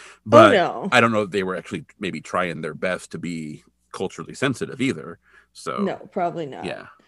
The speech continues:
Speaker 1: it was just like, that's what it was, right? So, yeah. I, hmm, I think you, I was actually thinking about going with a four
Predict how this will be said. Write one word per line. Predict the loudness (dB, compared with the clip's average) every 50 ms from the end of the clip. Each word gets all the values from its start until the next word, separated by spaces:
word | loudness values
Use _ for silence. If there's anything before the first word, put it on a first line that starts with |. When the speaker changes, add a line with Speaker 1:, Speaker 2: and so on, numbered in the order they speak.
| _ _ -14
Speaker 1:
it | -14
was | -14 -12 -12
just | -14 -10 -8
like, | -8 -8 -8
that's | -8 -10 -10 -10 -8
what | -6 -6 -4
it | -4
was, | -4 -4 -4 -4 -6 -6 -6
right? | -4 -4 -4 -4 -6 -10 _ _ _ _
So, | -16 -14 -12 -12 -12 -14 -16 _ _ _ _ _
yeah. | -20 -20 -20 -20 -20 -20 _ _ _ _ 0
I, | 4 4 6 6 4 4 0 -2 -2 -4 -8 -12 _ -8
hmm, | -6 -4 -4 -6 -8 _ _ -18 -8
I | -4 -4 -4
think | -2 -4 -6 -8 -8 -8 -4
you, | -2 -2 -2 0 -2 -2 -2 -4 -4 -4 0
I | 0 2 2
was | 2 0 0 0
actually | -2 -2 -2 -2
thinking | -2 -2 0
about | 0 0 0
going | 0 0 0 2
with | 0 0 0
a | -2
four | -2 -6 -12 -12 -4 -2 0 0 0 0 -2 -2 -2 -2 -2 -2 -2 -2 -4 -6 -10